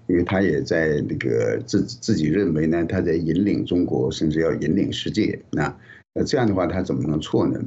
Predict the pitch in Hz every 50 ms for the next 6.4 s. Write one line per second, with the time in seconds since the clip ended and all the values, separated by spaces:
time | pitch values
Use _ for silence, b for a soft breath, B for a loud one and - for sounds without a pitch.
0 | - - - - - - B B B B B B - 135 131 - - 127 127 120
1 | 113 120 110 90 80 80 - - 113 110 107 95 - 80 76 73 73 - 80 78
2 | 78 80 69 69 69 67 - 90 92 107 110 - 87 82 85 87 - - - -
3 | - 60 - - - - - - - 87 - 95 - 57 - B B B B B
4 | B B - - 95 104 113 101 - 85 78 - - - 82 87 87 82 - -
5 | - - - - - - 80 90 90 82 107 107 92 82 80 78 - 82 78 85
6 | 90 85 85 80 80 80 80 80